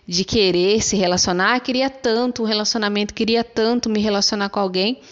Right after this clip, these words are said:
é, muita gente fala, já vem com aquela resposta pronta, né? "Vai cuidar da sua autoestima, amor próprio em primeiro lugar", né? Mas não significa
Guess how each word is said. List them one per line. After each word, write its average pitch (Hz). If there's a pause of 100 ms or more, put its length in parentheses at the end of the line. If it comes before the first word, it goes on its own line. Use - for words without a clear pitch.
(580)
é, 196
muita 254
gente 254
fala, 208
já 233
vem 233
com 262
aquela 262
resposta 240
pronta, 208
né? 214 (580)
"Vai 202
cuidar 294
da 302
sua 320
autoestima, 254
amor 226
próprio 254
em -
primeiro 269
lugar", 247
né? 220
Mas 262
não 285
significa 294